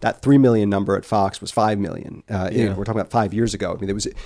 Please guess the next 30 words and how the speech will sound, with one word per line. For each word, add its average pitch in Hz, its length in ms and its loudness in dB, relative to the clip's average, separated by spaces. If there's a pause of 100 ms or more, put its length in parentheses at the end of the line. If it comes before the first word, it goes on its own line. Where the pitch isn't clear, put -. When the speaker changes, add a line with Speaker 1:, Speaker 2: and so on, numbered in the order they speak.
(120)
Speaker 1:
just - 260 2
the, 120 100 0
the - 240 -6
way 127 500 2
the 107 140 -2
audience 107 360 -2
is 95 120 -10
shifting 98 560 -6
is, 101 220 -6
is - 160 -10
happening. 101 360 -6
But, 131 240 0 (300)
but 233 100 2
yeah, 254 80 6
look, 160 220 2
Tucker 202 500 2
started 113 400 0
Daily 104 240 0
Caller 101 460 0
in 120 180 0
between 110 640 0 (160)
his 117 160 -2
time 123 240 2
at 107 60 4
M 107 120 2
S 101 80 -2
C, 107 160 -4
M 107 140 0
S 101 100 -2
C, 101 200 -8